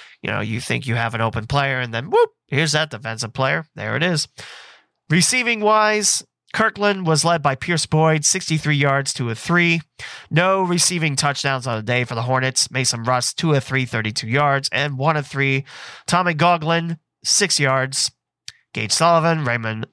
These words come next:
Lascano, and Gino Blasini combined oh for five.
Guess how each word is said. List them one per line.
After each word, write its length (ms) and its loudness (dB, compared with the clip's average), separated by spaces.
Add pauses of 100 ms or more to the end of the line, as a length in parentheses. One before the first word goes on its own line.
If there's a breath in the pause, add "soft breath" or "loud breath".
(140)
Lascano, 680 2
and 420 -2
Gino 400 2
Blasini 760 0 (840 loud breath)
combined 600 2
oh 200 -4
for 140 -8
five. 580 2